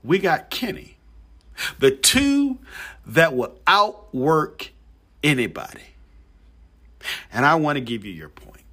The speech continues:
especially those of you who live in the hood.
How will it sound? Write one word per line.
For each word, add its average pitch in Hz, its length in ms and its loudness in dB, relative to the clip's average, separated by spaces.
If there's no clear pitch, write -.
especially 175 680 0
those 131 380 2
of 98 140 -8
you 87 340 -10
who 127 180 -4
live 110 220 -4
in 92 140 -10
the 85 80 -12
hood. 71 360 -16